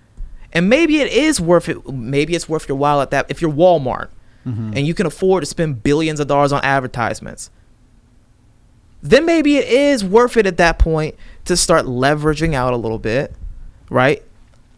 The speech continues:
Speaker 1: Having people call leads for you, but it's still going, like, no matter what level, whatever, what medium you wanna do, it's gonna come down to a conversation at some point.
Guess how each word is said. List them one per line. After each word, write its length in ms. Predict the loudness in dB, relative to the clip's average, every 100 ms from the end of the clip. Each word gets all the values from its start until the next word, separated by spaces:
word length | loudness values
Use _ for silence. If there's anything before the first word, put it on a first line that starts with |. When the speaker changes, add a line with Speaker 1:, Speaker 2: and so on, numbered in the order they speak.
| -20 _ -14
Speaker 1:
Having 360 | -2 0 0 0
people 280 | 0 0 -2
call 480 | 0 4 4 4 2
leads 300 | -2 -4 -4
for 260 | -2 0
you, 280 | 0 -4 -6 -8 0
but 120 | 0
it's 120 | 0
still 220 | 0 2
going, 280 | 2 0 -2 -2
like, 180 | -6
no 360 | -4 -6 0 2
matter 240 | 2 2
what 280 | 4 2 0
level, 720 | -2 0 0 2 2 2 2
whatever, 320 | 2 0 2 2
what 240 | 2 0
medium 480 | -2 -4 -2 -4 -4
you 100 | -4
wanna 200 | -4 -2
do, 120 | -2 -2 -8
it's 160 | -8 -4
gonna 180 | -4 -2
come 240 | -2 -2
down 220 | 0 -2
to 200 | -2 -6 -4
a 120 | -6
conversation 920 | -4 -6 -6 -6 -8 -8 -8 -10 -14
at 100 | -14 -14
some 140 | -14
point. 280 | -14 -16